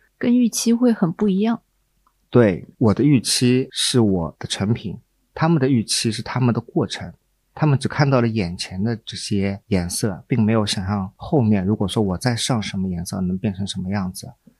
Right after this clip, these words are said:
Speaker 2: 徒弟他们会在那一步就会很崩溃。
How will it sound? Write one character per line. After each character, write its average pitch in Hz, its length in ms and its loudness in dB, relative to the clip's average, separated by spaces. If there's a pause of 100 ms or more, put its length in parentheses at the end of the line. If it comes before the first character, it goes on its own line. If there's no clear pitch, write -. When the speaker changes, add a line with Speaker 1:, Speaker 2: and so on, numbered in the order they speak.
(240)
Speaker 2:
徒 - 160 -2
弟 113 200 2
他 123 200 0
们 117 120 4
会 120 160 0
在 120 160 0
那 143 140 2
一 120 140 2
步 92 260 -4
就 107 140 -12
会 107 100 -4
很 90 240 -12
崩 113 180 0
溃。 98 240 -4